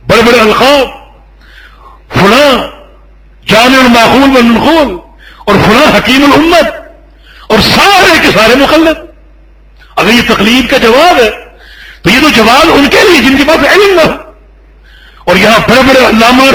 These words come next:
فہامہ، غزالی دوران اور راضی دوران، بڑے بڑے القاب اور سب کے سب مقلد۔ اگر یہ آیت پیش کی بھی جائے تو یہ صرف ان کے لیے جن کے پاس علم نہ ہو، جس مسئلے میں علم نہ ہو۔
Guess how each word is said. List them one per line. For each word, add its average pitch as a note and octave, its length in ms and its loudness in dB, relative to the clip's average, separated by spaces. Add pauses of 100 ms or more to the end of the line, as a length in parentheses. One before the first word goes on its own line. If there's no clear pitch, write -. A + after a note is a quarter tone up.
فہامہ، C4 320 0 (640)
غزالی B3 500 0 (120)
دوران B3+ 440 2 (320)
اور A3+ 180 -2
راضی B3 680 0
دوران، A#3+ 500 2 (140)
بڑے B3 160 0
بڑے D4 160 2
القاب D4+ 440 0 (1200)
اور - 120 -2
سب - 260 0
کے C4 60 0
سب G3 160 0
مقلد۔ G3+ 360 -2 (1040)
اگر F3 200 -2
یہ A#3 120 0
آیت G#3+ 360 0
پیش A#3+ 300 0
کی C4+ 220 0
بھی E4+ 120 0
جائے D4 500 -2 (580)
تو B3 80 -4
یہ - 60 0
صرف D#4+ 280 0
ان D4 220 2
کے A#4 200 0
لیے C#4 160 2
جن C4 200 0
کے A#3+ 140 0
پاس D#4 200 0
علم G4+ 320 0
نہ F4+ 60 2
ہو، - 340 -2 (1160)
جس - 180 -2
مسئلے C4 360 2
میں F4+ 140 0
علم G#4 260 2
نہ F#4+ 60 2
ہو۔ C4 540 -2